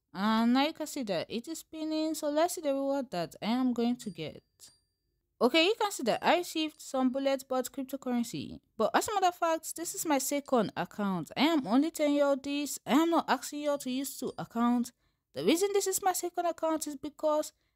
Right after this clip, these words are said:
I made a video the first time, and I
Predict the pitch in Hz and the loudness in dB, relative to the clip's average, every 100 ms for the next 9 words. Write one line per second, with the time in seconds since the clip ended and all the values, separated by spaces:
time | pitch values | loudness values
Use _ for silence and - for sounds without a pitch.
0 | _ - 233 339 339 277 294 302 254 - | _ -2 2 4 2 -4 -6 -4 -4 -4
1 | 349 - 180 127 - - _ _ _ - | -4 -4 -10 -12 -12 -20 _ _ _ 2
2 | 214 - 277 | 2 4 0